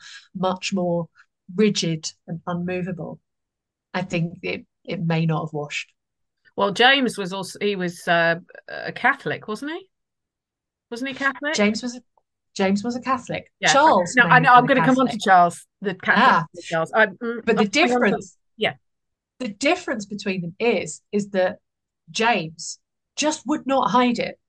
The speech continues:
Speaker 1: I mean, for
Speaker 2: Mm.
Speaker 1: years before he came out, <laughs> effectively, as a Catholic, and before people knew that, "Oh my goodness, the heir to the throne is Catholic," he had priests going in and out of his, his,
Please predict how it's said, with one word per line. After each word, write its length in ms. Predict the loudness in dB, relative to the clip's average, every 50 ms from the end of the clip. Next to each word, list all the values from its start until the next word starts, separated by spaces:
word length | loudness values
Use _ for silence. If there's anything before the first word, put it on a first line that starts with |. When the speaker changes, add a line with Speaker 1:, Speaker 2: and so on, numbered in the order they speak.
| _ 0
Speaker 1:
I 80 | 0
mean, 180 | 0 0 -2 -6
for 160 | -6 -2 -2
Speaker 2:
Mm. 80 | 0 0
Speaker 1:
years 440 | 0 0 0 0 -2 -2 -4 -6 -8
before 320 | -10 -10 -6 -4 -4 -4 -2
he 140 | -4 -8 -8 _ -2
came 220 | 0 0 0 0
out, 320 | 0 0 0 0 0 -4 _ _ -14 -14 -14 -16
<laughs> 200 | _ _ _ -6
effectively, 880 | -2 -2 -2 -2 -2 -2 -4 -4 -6 -10 -12 -12 -12 -10 -12 -12 -12 -14 _ _ _ _ _ _ -4
as 200 | -4 -2 -2 -4
a 40 | -6
Catholic, 400 | -4 -4 -4 -4 -6 -10 -14 -12 -10
and 60 | -10
before 220 | -8 -8 -8 -8 -6
people 240 | -8 -8 -6 -4
knew 500 | -4 -4 -2 0 2 2 2 2 0 -4 -8 _ _ _ -6
that, 240 | -6 -4 -4 -6 -10 _ _ _ _ _ _ _ _ _ _ _ _ _ _ 0
"Oh 180 | 4 4 6 6
my 160 | 6 4 2
goodness, 380 | 0 -2 -2 -2 -4 -6 -6 -8
the 140 | -6 -2
heir 140 | -2 0 -2
to 120 | -2 -4 -12
the 60 | -12
throne 380 | -8 -4 -4 -4 -4 -4 -6 _ -2
is 260 | 0 0 0 -2 -6 _ _ _ _ _ _ _ _ _ _ _ _ _ _ _ _ _ _ _ _ _ _ _ _ _ _ _ -2
Catholic," 560 | 0 0 0 -2 -4 -8 -12 -14 -14 -14 -14 _ -20 -20 -20 -20 _ _ _
he 140 | -2 0 0
had 260 | 2 2 0 -2 -4
priests 520 | -6 -2 0 0 0 0 -2 -4 -8 -8 -4
going 320 | 0 2 2 2 0 -2
in 100 | -4 -6
and 100 | -4 -2
out 200 | -2 -2 -2 -4
of 80 | -6 -8
his, 220 | -8 -10 -10 -12 _ _ _
his, 300 | -8 -6 -4 -4 -6 -8